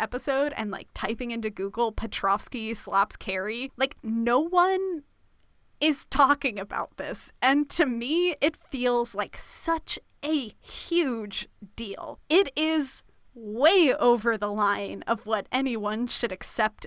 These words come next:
in a relationship. And I know that Big ends up coming and saving her and, like, the show ends and everyone's happy, but it kind of bothers me that it's not really talked about or analyzed more by anyone, because even for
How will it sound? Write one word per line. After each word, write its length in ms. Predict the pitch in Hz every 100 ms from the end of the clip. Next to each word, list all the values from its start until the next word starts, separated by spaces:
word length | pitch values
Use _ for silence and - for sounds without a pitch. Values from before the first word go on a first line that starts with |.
| -
in 120 | 233
a 80 | 208
relationship. 840 | 185 202 233 285 247 - 285 190 -
And 140 | 226
I 140 | 196
know 420 | 185 196 202 247 269
that 240 | 233 -
Big 320 | 214 214 220 -
ends 200 | 202 196
up 160 | -
coming 420 | - 214 208 202
and 160 | 180 190
saving 440 | - 196 196 202
her 300 | 202 180 170
and, 200 | 131 139
like, 240 | - 107 -
the 80 | 190
show 280 | - 180
ends 360 | - 180 165 -
and 80 | 151
everyone's 360 | 147 110 185
happy, 440 | - 175 170 180 175
but 320 | - 175 - -
it 160 | 254
kind 360 | - - 294 359
of 240 | 359 - -
bothers 500 | 208 208 311 339 -
me 280 | 330 349 349 -
that 100 | 208
it's 220 | 208 -
not 240 | 208 196
really 260 | 220 226 220
talked 360 | 208 185 202 233
about 320 | 226 240 -
or 200 | 190 -
analyzed 640 | 196 220 220 214 214 208 -
more 480 | 208 196 190 220 339 415 -
by 160 | 214 208
anyone, 480 | 226 294 339 370 440 415 -
because 600 | 262 - 240 226 214 - _
even 360 | 359 427 370 247
for 260 | - 208